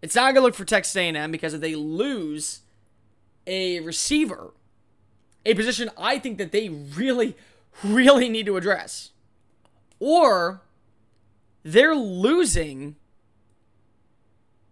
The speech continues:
or, or Banks is just, is not a good player and doesn't fit what A and M is gonna run next year, which then puts pressure on the two thousand twenty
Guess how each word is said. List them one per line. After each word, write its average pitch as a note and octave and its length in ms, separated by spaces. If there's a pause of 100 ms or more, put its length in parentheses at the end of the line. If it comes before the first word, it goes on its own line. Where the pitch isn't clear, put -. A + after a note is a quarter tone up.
(340)
or, A3 120
or A3+ 220
Banks A#3+ 380
is G#3 60
just, A#3 260
is F#3+ 180
not G#3+ 220
a B3+ 60
good G#3+ 180
player G#3+ 500 (1200)
and G#3 100
doesn't C4+ 300
fit C#4 160
what G#3+ 240
A A#3+ 140
and A#3 100
M G#3 100
is E3 120
gonna F3 180
run A3+ 320
next - 300
year, - 180 (1900)
which E3+ 200
then A#3+ 180
puts B3 160
pressure A3+ 400
on G3 160
the F#3 80
two G#3 180
thousand G3 380
twenty F#3+ 480